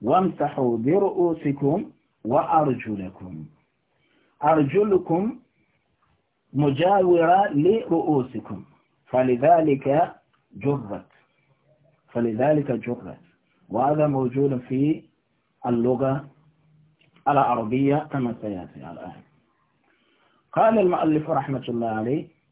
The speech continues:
"إذ كان ذلك موجودا في كلام العرب"، يعني العطف على اللفظ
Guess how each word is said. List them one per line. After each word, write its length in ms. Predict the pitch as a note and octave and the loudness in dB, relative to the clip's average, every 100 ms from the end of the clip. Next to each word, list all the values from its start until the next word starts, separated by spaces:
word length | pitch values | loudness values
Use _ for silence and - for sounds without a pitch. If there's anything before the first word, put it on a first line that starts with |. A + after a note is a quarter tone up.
| - | -2
"إذ 120 | D3 D3 - | -2 -2 -2
كان 320 | F3+ A3+ G#3 | 0 2 2
ذلك 500 | F3 E3 F#3 E3+ D#3+ D#3+ | 2 2 2 2 0 0
موجودا 640 | D#3 D3 C3+ D#3+ G#3 F#3 | 2 0 0 0 0 0
في 200 | F3+ D#3+ | -2 -4
كلام 420 | D#3 C#3+ E3+ G#3+ | -2 -2 0 0
العرب"، 420 | F3+ - A#2+ F2+ - _ _ _ _ _ - | 0 -2 -2 -6 -16 _ _ _ _ _ -4
يعني 340 | C3+ C#3 B2 | -2 0 0
العطف 380 | B2 E3 F3 - | 0 0 -2 -6
على 260 | - C#3 B2+ | -4 0 0
اللفظ 600 | A#2 B2+ D#3 D#3 F#3+ | 0 -2 -2 -2 -4